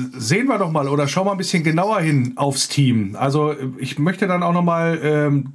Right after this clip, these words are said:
weil du es genannt hast, äh, Sven, das Zitat aufgreifen von, äh, Florian Kohfeldt im Sinne von, „Wer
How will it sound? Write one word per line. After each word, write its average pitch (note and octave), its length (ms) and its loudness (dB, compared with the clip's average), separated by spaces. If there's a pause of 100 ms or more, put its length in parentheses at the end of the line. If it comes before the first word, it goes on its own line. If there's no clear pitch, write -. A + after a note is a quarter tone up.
weil C#3+ 100 2
du D3+ 120 2
es D#3 220 -2
genannt D3+ 300 0
hast, - 320 -2
äh, C#3+ 140 2
Sven, D#3 260 0
das D3 160 0
Zitat D3+ 400 0
aufgreifen D3+ 540 -2
von, D3 260 0 (380)
äh, C3+ 120 2
Florian D3 440 2
Kohfeldt E3+ 520 0
im C#3+ 120 2
Sinne D#3+ 180 2
von, D3+ 320 0
„Wer D#3 400 2